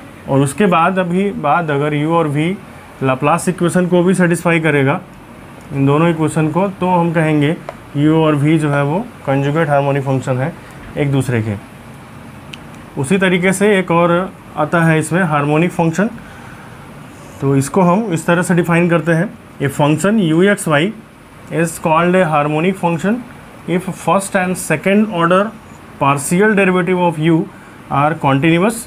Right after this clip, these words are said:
and U satisfies Laplace equation। क्लियर? So कोई भी फंक्शन U X Y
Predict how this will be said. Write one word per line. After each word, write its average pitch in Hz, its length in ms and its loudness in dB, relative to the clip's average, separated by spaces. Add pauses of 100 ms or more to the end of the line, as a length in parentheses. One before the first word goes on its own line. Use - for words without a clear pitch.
(580)
and 151 180 2 (120)
U 175 180 4
satisfies 170 680 0 (760)
Laplace 160 420 0
equation। 123 340 -4 (1040)
क्लियर? 190 240 2 (760)
So 139 160 -4
कोई 165 200 4
भी 220 120 4
फंक्शन 196 460 0 (100)
U 160 100 2 (120)
X 185 120 -6 (100)
Y 160 100 4